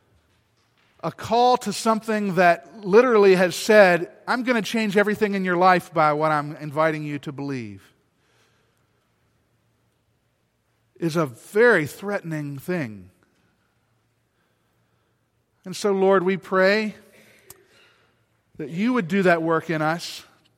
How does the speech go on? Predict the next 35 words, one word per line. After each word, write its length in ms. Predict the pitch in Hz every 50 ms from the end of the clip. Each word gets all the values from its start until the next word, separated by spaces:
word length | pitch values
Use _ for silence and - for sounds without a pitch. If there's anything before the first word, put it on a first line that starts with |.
| _ _
to 140 | - - 165
give 240 | 151 131 165 175 165
us 180 | 175 170 - -
a 80 | 165
fresh 400 | 139 - - 170 170 170 - -
and 140 | 165 151 151
new 120 | 156 160 160
identity 580 | 156 151 143 147 143 139 135 131 131 127 - _ _ _ _ _ _ _ _ _ _ _ _ _ _ _ _ _ _ _ _ _ _ _ _ _ _ _ _ _ _ _ _ _ _ _ _ _ _ _ _ _ _ _ _ _ _ _
so 240 | _ - - 185 175
that 140 | 170 170 156
we 180 | 165 180 196 196
can 180 | - 214 196
believe 360 | 175 175 170 180 202 240 233
these 240 | 196 185 170 - -
things 360 | - 151 147 147 160 156 135
and 200 | 151 131 127 139 143
act 340 | - 147 165 185 196 - -
on 180 | 170 156 151 147
them 360 | 151 151 151 156 156 151 147 _ _ _ _ _ _ _ _ _ _ _
in 80 | - 160
accordance 520 | 147 - - - 190 196 196 190 - -
with 100 | 190 175
the 80 | - 165
way 280 | 151 160 165 165 175 165
that 140 | 156 147
you 160 | 143 156 165 170
would 120 | 165 147
have 240 | 151 156 139 131 117
us, 240 | 107 110 - - 151
in 80 | 135
accordance 420 | 135 - - 196 190 196 190 - -
with 160 | 175 - -
what 140 | 175 175 165
is 120 | 147 -
true, 460 | - - - 190 180 175 139 107 95